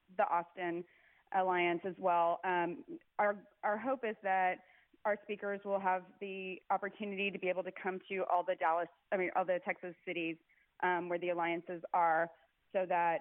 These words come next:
um, you know, if, if, if you're unable to attend in Dallas, you could go to Austin, um, and see that presenter. Um, so it will very much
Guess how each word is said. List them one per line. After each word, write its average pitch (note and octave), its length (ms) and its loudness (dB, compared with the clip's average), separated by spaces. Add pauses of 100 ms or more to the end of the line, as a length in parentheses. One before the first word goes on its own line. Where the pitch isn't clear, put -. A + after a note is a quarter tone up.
um, E3+ 400 -4 (160)
you G3+ 100 -6
know, F#3 100 0 (180)
if, F3 160 -6 (920)
if, G3 460 -8
if F#3 120 0
you're G3 280 0
unable G3 680 -2
to G3+ 140 -4
attend F#3 340 -2
in F#3 80 -4
Dallas, F3+ 340 2
you F#3+ 80 -14
could F#3 140 -14
go - 80 -4
to E3 80 -2
Austin, - 460 -4 (340)
um, E3+ 320 0
and - 140 0
see E3 80 0
that D#3 240 2
presenter. D#3 560 -6 (340)
Um, E3+ 260 0
so F3+ 180 2
it E3+ 100 -2
will F3 200 -2
very F3 200 2
much D#3+ 180 -2